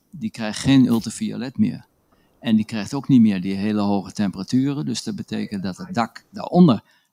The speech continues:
eindeloos meegaat. Het is een ideale combi. En daarom zie je dat ook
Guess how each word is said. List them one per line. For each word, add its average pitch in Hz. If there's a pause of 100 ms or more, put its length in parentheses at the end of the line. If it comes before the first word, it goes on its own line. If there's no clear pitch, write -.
eindeloos 143
meegaat. 135 (600)
Het 127
is 131
een 117
ideale 156
combi. 139 (160)
En 107
daarom 123
zie 104
je 90
dat 95
ook -